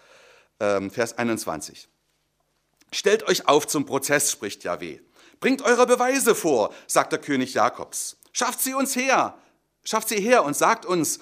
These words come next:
was geschehen wird. Erklärt, was in der Vergangenheit geschah, damit wir es zu Herzen nehmen und lasst uns erkennen, wohin das führt. Oder sagt uns, was die Zukunft bringen wird. Sagt uns doch, was später kommt,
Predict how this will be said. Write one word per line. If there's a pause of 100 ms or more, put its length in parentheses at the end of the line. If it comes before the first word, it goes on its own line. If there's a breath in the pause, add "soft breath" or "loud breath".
(120)
was
geschehen
wird. (320 loud breath)
Erklärt, (220 loud breath)
was
in
der
Vergangenheit
geschah, (200 loud breath)
damit
wir
es
zu
Herzen
nehmen (180 loud breath)
und
lasst
uns
erkennen,
wohin
das
führt. (500 soft breath)
Oder
sagt
uns,
was
die
Zukunft
bringen
wird. (1000 loud breath)
Sagt
uns
doch,
was
später
kommt,